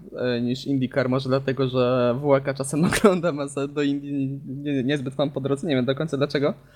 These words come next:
E, ale tak jak zacząłem się nad tym zastanawiać, to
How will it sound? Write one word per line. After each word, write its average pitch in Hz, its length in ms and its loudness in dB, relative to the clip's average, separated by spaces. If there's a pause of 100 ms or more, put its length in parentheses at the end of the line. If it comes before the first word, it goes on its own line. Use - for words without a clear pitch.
(560)
E, 143 60 2 (760)
ale 180 640 4 (400)
tak - 140 4
jak - 300 -4
zacząłem 196 360 0
się 208 120 -4
nad 190 180 0
tym 175 120 -6
zastanawiać, 165 720 0
to 147 600 2